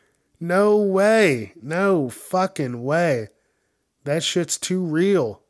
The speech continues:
Too fucking real. No. Good luck. Have fun.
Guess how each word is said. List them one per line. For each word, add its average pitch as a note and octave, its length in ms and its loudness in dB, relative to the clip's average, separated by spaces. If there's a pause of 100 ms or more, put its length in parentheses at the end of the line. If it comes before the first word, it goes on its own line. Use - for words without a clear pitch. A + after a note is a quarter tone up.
(800)
Too G3+ 200 2
fucking B2 380 -4
real. G2+ 360 -8 (400)
No. B2 320 -8 (240)
Good D#3 160 0
luck. D#3 400 0 (460)
Have C#3+ 200 0
fun. C3 440 0